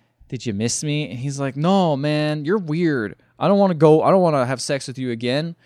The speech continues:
Like, you, I don't, unless I want my dick bitten off." And she's like, "Nah, what makes you think I wanna do it?" She's like, "Get off." And he's like, "No, but y-," or she says, "No, you want me." And he's like, "No, get off." And she, he physically pushes her off. And then she's like,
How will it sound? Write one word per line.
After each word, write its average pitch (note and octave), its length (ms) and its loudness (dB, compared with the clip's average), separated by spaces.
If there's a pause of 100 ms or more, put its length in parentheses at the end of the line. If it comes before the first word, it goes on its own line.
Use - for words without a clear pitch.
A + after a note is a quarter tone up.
(340)
Like, A2+ 320 -2 (100)
you, C#3+ 300 -4
I C3+ 80 0
don't, E3+ 80 -4
unless E3 260 -2
I D#3+ 40 0
want D3+ 140 0
my A2+ 140 -2 (120)
dick E3+ 260 0
bitten C#3 240 0
off." A#2+ 380 -2 (580)
And A#2 100 -14
she's A#2 300 -10
like, G#2 240 -2
"Nah, A2+ 360 -10
what E3 140 -4
makes G3 220 -6
you F#3 60 -10
think G3+ 140 -2
I G3+ 40 0
wanna G3 160 2
do A3+ 120 4
it?" G3+ 80 2
She's - 160 -10
like, E3 160 -6
"Get G3+ 200 4
off." B3+ 380 0
And B2 80 -12
he's C3+ 240 -8
like, A#2 260 -2 (560)
"No, B2 440 -6
but A2+ 140 -6
y-," A#2 140 -12 (680)
or C3+ 160 -2 (380)
she A#3 140 2
says, E3 240 0
"No, G3 220 4
you F3+ 160 2
want F#3 280 0
me." C3 180 -6
And A2+ 80 -10
he's C3+ 160 -10
like, A2+ 120 -10
"No, C4 200 2
get F3+ 180 4
off." E4+ 220 8
And D#3 120 -2
she, D#3 120 -4
he D#3+ 160 0
physically F3+ 360 0
pushes - 400 -2
her C3 160 -2
off. G#2 340 -4 (520)
And C3 100 -6
then D3+ 120 -2
she's C3 260 -6
like, G#2 320 0